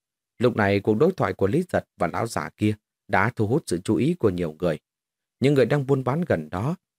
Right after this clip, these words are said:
đều nhìn họ một cách kỳ quái. Phải biết rằng, vật lão giả này đang buôn bán, với nhiều người, nó chỉ là rác mà thôi. Nhưng con người này cũng hét lớn tiếng quá rồi. Mười vạn kim tệ ư? Đây có lẽ là thu nhập nửa năm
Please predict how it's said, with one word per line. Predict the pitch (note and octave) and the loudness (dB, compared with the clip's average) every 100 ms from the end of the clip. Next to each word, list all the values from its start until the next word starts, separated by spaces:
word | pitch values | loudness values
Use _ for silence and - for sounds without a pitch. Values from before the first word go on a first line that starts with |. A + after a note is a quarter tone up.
| - | 2
đều | G#2+ F#2 | 2 2
nhìn | E2 F#2 D#2+ | 0 -4 -2
họ | F2 - | -4 -4
một | F2+ F2+ | -2 -2
cách | - - | -2 -2
kỳ | F2+ - | -4 -4
quái. | G#2 D3 G3 _ _ _ _ _ _ - | -2 -2 -4 _ _ _ _ _ _ -2
Phải | B2+ | 2
biết | F3+ F#3+ | 2 2
rằng, | B2+ A2 - _ _ | 0 -2 -4 _ _
vật | - A2 G#2+ | 0 2 2
lão | A2 C3+ | 2 0
giả | F#2+ | -2
này | E2+ E2+ | -2 -4
đang | - F#2 | -4 -4
buôn | F2+ B2 | -2 -2
bán, | G#2 A2+ F3+ _ _ - | -2 -2 -4 _ _ -2
với | C#3 | 2
nhiều | B2+ F2+ | 2 0
người, | D#2+ F2+ D#2+ - _ | 0 -2 -2 -4 _
nó | D3+ F#3 | -2 -2
chỉ | - F#2+ D2+ | 0 -2 -2
là | - D#2 - | -6 -6 -4
rác | E3 - | -4 -4
mà | C#2+ | -6
thôi. | - G2 - _ _ _ _ - | 0 0 -2 _ _ _ _ -2
Nhưng | G#2 G#2 G2+ G2 _ - | 2 2 2 -2 _ -2
con | A2 | 0
người | F#2+ F2+ | 0 0
này | E2+ E2+ - _ | 0 -4 -6 _
cũng | - G2+ A2 | -2 0 0
hét | A2 - G2+ | -2 -2 -4
lớn | A#2+ | -2
tiếng | A2+ C3+ | -2 -2
quá | C3 E3+ | -2 -2
rồi. | - F2 - _ _ _ | -2 -4 -6 _ _ _
Mười | G2+ A2 | 4 4
vạn | A2+ A2 | 4 0
kim | - D#3+ | 0 -2
tệ | - - | 0 0
ư? | D#3 D#3+ _ _ _ - | 0 -4 _ _ _ -2
Đây | F#2+ | 0
có | F#2 F#2+ | 2 0
lẽ | F#2+ D#2 | 0 -2
là | A2 - | -4 -4
thu | G#2 | -4
nhập | F2+ F2 - | -4 -6 -2
nửa | G2 E2+ | -2 -2
năm | F#2 G#2+ | -2 -4